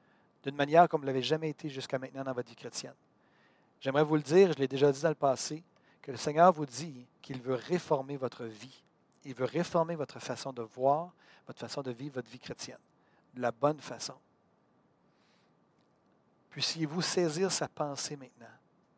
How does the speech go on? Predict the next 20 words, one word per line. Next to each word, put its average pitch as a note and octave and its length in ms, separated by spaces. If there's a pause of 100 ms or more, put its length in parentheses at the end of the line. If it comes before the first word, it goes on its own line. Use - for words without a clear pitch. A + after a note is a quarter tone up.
(140)
Esprit F3 300
de F3+ 80
Dieu, D#3 200
toi, G#3+ 340 (440)
toi G3+ 200
qui - 160
sais - 360
révéler D#3+ 500 (460)
les C#3 100
bonnes F#3 320
pensées E3 400
clés F3 340
qui - 140
transforment F#3 680
les C#3+ 100
cœurs, C#3+ 320 (380)
qui - 100
transforment G3 540
les E3 80
perspectives, - 840